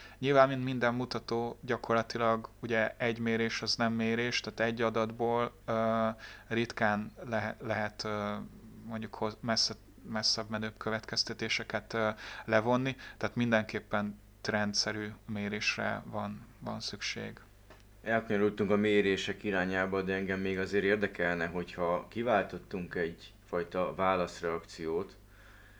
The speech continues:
Speaker 2: akkor a regenerációval hogyan tudunk egy magasabb teljesítményszintre adni és meghozni a fejlődést, hiszen az edzéselméleti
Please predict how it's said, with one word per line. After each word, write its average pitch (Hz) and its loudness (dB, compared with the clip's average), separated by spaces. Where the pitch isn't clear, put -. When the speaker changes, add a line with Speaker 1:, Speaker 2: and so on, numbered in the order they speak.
Speaker 2:
akkor 90 -2
a 87 -6
regenerációval 92 0
hogyan 98 2
tudunk 92 -4
egy 87 -4
magasabb 87 -2
teljesítményszintre 85 -4
adni 87 -2
és 87 -4
meghozni 90 -4
a 90 0
fejlődést, 85 0
hiszen 85 -8
az 85 -4
edzéselméleti 90 -2